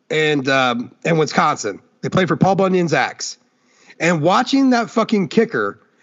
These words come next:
have the balls to sink, like, it was, like, a forty-seven yarder to win the game in the closing seconds and to run over to Wisconsin's, uh, I think it was Wisconsin, yeah, Wisconsin's bench, and fucking, with all them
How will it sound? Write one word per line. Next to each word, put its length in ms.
have 320
the 100
balls 560
to 100
sink, 380
like, 100
it 60
was, 80
like, 100
a 60
forty-seven 580
yarder 400
to 100
win 240
the 100
game 380
in 40
the 80
closing 360
seconds 520
and 200
to 160
run 380
over 560
to 100
Wisconsin's, 680
uh, 80
I 380
think 100
it 40
was 100
Wisconsin, 320
yeah, 80
Wisconsin's 540
bench, 460
and 240
fucking, 540
with 120
all 200
them 240